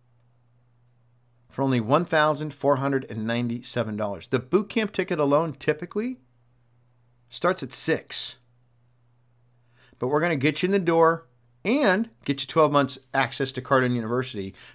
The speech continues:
for one thousand four hundred and ninety-seven dollars, okay? Now, I'm gonna tell you why you wouldn't do this. I'm not gonna tell you why you would, 'cause I already did that. I'm gonna tell you why you wouldn't. And there's only one reason.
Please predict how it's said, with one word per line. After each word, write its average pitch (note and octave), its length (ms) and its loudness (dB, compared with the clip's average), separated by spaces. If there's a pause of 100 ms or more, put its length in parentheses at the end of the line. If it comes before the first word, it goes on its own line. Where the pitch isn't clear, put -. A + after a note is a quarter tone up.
for - 140 -4
one C3+ 240 2
thousand C3+ 580 2
four D3+ 260 2
hundred A#2+ 380 -4
and G#2+ 160 -6
ninety-seven A#2 920 -4 (100)
dollars, F2+ 480 -10 (140)
okay? G#2+ 260 -8 (100)
Now, B2 220 -2 (1200)
I'm B2+ 60 -4
gonna C#3+ 100 0
tell D3 140 0
you C3 100 4
why B2 180 4
you G#2+ 160 -2
wouldn't G2 360 -4
do E2 160 -12
this. - 380 -16 (120)
I'm - 440 -14
not A2+ 60 -10
gonna B2+ 140 -6
tell D#3 120 2
you D3 100 2
why C#3 120 6
you B2 140 2
would, B2 320 0
'cause - 140 -6
I A#2+ 40 2
already A2+ 180 0
did G#2+ 240 -4
that. G2+ 300 -8 (240)
I'm - 60 -6
gonna B2+ 100 -2
tell D3+ 120 0
you C3+ 80 4
why B2+ 80 4
you G#2 100 -2
wouldn't. G#2 320 -12 (1040)
And B2 100 0
there's B2 180 -2
only E3+ 300 4
one C#3+ 320 4
reason. C#3 400 2